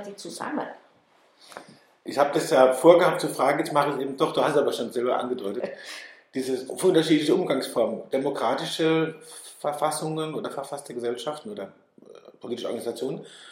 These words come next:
Speaker 2: und eben ja autokratische, die aber eben auch mit diesem, äh,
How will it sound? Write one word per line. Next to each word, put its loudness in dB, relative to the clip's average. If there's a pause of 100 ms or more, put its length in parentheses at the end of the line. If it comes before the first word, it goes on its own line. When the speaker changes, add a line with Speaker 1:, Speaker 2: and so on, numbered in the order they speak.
(260)
Speaker 2:
und -2
eben 2
ja 8
autokratische, 2
die 2
aber 4
eben 6
auch 2
mit -2
diesem, -6 (300)
äh, -6